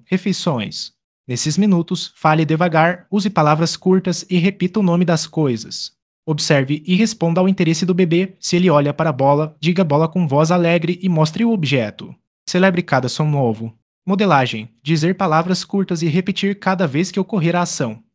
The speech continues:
Modele palavras curtas sempre que algo acontece. Beber, comer, tchau. Repita a mesma palavra toda vez, com gestos, a associação som-significado fica mais clara.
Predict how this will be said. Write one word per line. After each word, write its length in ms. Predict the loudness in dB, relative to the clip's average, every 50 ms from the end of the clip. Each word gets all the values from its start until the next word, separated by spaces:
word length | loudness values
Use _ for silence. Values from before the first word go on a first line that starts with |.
| _
Modele 320 | -4 -2 0 0 0 0 0
palavras 440 | -2 -2 0 0 0 0 -2 -4 -4
curtas 360 | -4 -4 -4 -2 -2 -4 -4
sempre 340 | -2 -4 -4 -2 -2 -4 -2
que 140 | -2 0
algo 220 | 0 0 0 -2 -4
acontece. 640 | -4 -4 -6 -4 -4 -4 -4 -4 -6 -10 -12 -14 _ _ _
Beber, 440 | -4 0 0 0 0 0 -2 -6 _
comer, 460 | -4 -2 -2 0 0 -2 -2 -6 _ _
tchau. 380 | -10 -6 -4 -4 -4 -4 -10 -16 _ _ _ _ _ _ _
Repita 300 | -4 0 0 2 2 4
a 40 | 2
mesma 320 | 4 4 2 4 4 2 2
palavra 400 | 4 2 4 4 4 2 0 0
toda 260 | 0 2 2 2 2
vez, 320 | 4 2 0 0 0 -4
com 180 | -6 _ -2 0
gestos, 540 | 2 2 2 0 0 -2 -6 -6 -6 -6 -2
a 120 | 0 0
associação 560 | 0 2 0 -2 0 0 0 0 2 2 2 2
som-significado 920 | 2 2 0 0 0 0 0 2 2 2 0 -2 0 0 0 0 0 -2
fica 320 | -2 -4 -6 -2 0 2
mais 180 | 2 2 0 0
clara. 480 | 0 0 2 2 2 0 -4 -8 -12